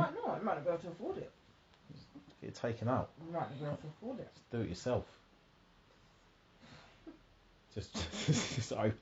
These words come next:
Speaker 1: it up like that. Pull that out. Um, I had something I wanted you to be on the pod. What were you talking about earlier on? And
Speaker 2: A lot of things.
Speaker 1: Yeah. Well, what, one topic I won't talk about 'cause I haven't, I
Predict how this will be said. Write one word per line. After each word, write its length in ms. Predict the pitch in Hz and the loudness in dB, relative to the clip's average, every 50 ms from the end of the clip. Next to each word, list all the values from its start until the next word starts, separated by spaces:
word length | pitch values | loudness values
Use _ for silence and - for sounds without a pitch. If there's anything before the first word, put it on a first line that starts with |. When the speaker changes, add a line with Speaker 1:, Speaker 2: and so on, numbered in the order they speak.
| 101 90 | -4 -2
Speaker 1:
it 60 | - | 0
up 200 | 101 95 87 - 85 | 2 0 0 0 -4
like 160 | 82 85 87 | -8 -6 -4
that. 260 | 87 90 175 - - - - - - - - - - - - - - - - - - - - - - - - - - - - - | -2 -2 -2 -2 -4 -8 -16 -20 -20 -18 -16 -14 -14 -14 -16 -20 -20 -20 -20 -20 -20 -20 -20 -20 -20 -20 -20 -20 -20 -20 -10 -6
Pull 100 | 104 92 | -4 -2
that 160 | 85 85 90 | 0 2 2
out. 200 | 90 90 85 - - - - - - - - - - | 4 4 2 2 -2 -10 -20 -18 -16 -16 -14 -8 -2
Um, 600 | 95 95 95 98 95 95 95 95 95 92 95 95 87 - - - - - - - - - - - - - - - - - - - - - - - - | 0 2 4 6 6 6 6 6 4 4 4 2 0 -4 -8 -16 -20 -20 -20 -20 -20 -20 -20 -20 -20 -20 -20 -20 -20 -20 -20 -20 -20 -20 -10 2 8
I 160 | 120 139 143 | 10 10 10
had 260 | 117 113 160 160 151 | 10 10 8 6 8
something 240 | - - 127 113 101 104 | 8 8 8 8 8 6
I 40 | 92 | 6
wanted 260 | 92 107 107 107 98 | 8 8 6 6 6
you 80 | 101 98 | 4 2
to 60 | - | 4
be 80 | 110 | 6
on 100 | 104 92 | 6 6
the 60 | 92 90 | 6 4
pod. 280 | - - 113 104 - - - - - - 90 90 | 4 4 4 4 2 0 -8 -12 -10 -8 -4 0
What 180 | 104 117 135 | 2 2 4
were 60 | 156 | 4
you 100 | 151 156 | 4 2
talking 320 | 151 - - 117 101 - 92 | 2 4 4 4 4 4 4
about 260 | 82 82 80 80 - - - - - | 2 2 2 0 0 -2 -6 -4 0
earlier 360 | 95 90 87 85 87 85 85 | 2 4 4 4 6 6 4
on? 140 | 82 78 78 - - - - - - - | 4 4 0 -4 -10 -18 -20 -16 -6 -2
And 260 | 92 90 90 87 85 - - - - - - - - - - - - - - - - - - - - | 2 4 4 4 2 0 -6 -14 -20 -20 -20 -20 -20 -20 -20 -20 -20 -20 -20 -20 -20 -20 -20 -16 -12
Speaker 2:
A 40 | 190 165 | -10 -8
lot 100 | 135 - - | -8 -8 -10
of 60 | - - - | -12 -16 -18
things. 180 | - - 175 - - - - - | -18 -18 -18 -18 -20 -20 -2 4
Speaker 1:
Yeah. 260 | - 90 80 80 85 - - - - - - - - - - - - - - - - - - - - | 4 6 6 6 2 0 -4 -10 -20 -20 -20 -20 -20 -20 -20 -20 -20 -20 -20 -20 -20 -20 -20 -14 -6
Well, 180 | 82 95 92 - - - - 82 85 - - 95 | -4 -2 -2 -4 -6 -12 -18 -18 -18 -16 -8 2
what, 180 | 101 113 - 92 | 4 4 4 8
one 180 | 107 120 120 | 8 8 8
topic 240 | 113 - 113 107 - | 8 8 4 4 4
I 40 | 95 | 4
won't 200 | 90 87 85 76 | 2 2 2 2
talk 180 | - 85 82 - | 0 -4 -4 -2
about 160 | - 87 82 | -4 -4 -4
'cause 100 | - - | -2 0
I 60 | 90 | 0
haven't, 180 | 90 82 76 76 | 0 0 0 0
I 140 | 87 95 92 | 0 0 0